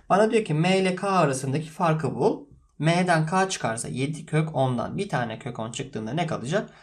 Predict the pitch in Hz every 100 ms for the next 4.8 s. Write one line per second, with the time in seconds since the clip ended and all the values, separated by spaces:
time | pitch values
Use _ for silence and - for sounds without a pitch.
0 | - - - 143 156 156 156 202 - 147
1 | 208 - - 165 - 98 98 - 220 196
2 | 185 110 107 208 233 - 170 170 - 120
3 | 110 104 139 160 151 120 110 - 214 165
4 | 156 120 110 - 95 120 196 233